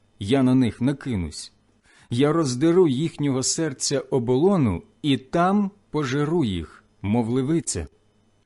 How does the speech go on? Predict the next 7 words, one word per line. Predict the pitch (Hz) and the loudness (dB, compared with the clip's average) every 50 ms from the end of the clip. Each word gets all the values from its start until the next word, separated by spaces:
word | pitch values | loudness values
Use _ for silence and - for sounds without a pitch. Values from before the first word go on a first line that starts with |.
| _ - - _ _ - | _ -20 -20 _ _ -6
Звір | 107 92 107 139 170 190 190 185 151 | -4 -2 -2 0 4 4 4 4 2
дикий | 135 147 156 147 127 - - 104 90 | 0 2 2 2 2 0 -4 -4 -4
буде | 87 90 147 160 151 165 | -2 0 0 2 2 2
їх | 160 156 147 - - | 2 2 -2 0 0
на | 127 143 | 0 0
шматки | 139 - - 147 143 139 - - - - 151 143 | 0 0 0 -2 -2 -4 -6 -14 -12 -6 -4 -2
розривати. | 117 104 101 87 85 98 120 117 113 131 123 110 - - 92 78 73 | -2 -2 -2 -2 -4 -4 -4 -4 -2 -2 -4 -4 -6 -8 -12 -12 -12